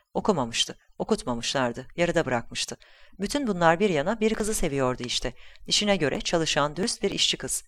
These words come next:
Anlaşmışlardı da. Evi satıp versinlerdi onun hakkını. Versinler, nasıl olsa birkaç bin düşerdi. Bu birkaç binle küçük bir nişan yapar, sonra da evleri için saklardı üst yanını. Bankaya yatırırdı be, bankaya. Vadeli yatırsa da günün birinde bir apartman katı çıksa.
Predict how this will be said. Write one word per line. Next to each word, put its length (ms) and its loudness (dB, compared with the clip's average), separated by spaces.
Anlaşmışlardı 800 2
da. 100 -2
Evi 140 4
satıp 360 0
versinlerdi 600 4
onun 180 -2
hakkını. 380 -6
Versinler, 640 6
nasıl 260 0
olsa 260 4
birkaç 380 2
bin 140 -4
düşerdi. 460 2
Bu 80 0
birkaç 380 4
binle 200 -2
küçük 300 -6
bir 140 0
nişan 280 2
yapar, 360 2
sonra 340 6
da 60 6
evleri 340 4
için 200 2
saklardı 500 2
üst 220 -6
yanını. 280 -6
Bankaya 420 6
yatırırdı 440 -4
be, 120 0
bankaya. 480 4
Vadeli 340 6
yatırsa 420 0
da 80 0
günün 300 -4
birinde 280 -2
bir 80 -2
apartman 480 0
katı 180 -8
çıksa. 340 -8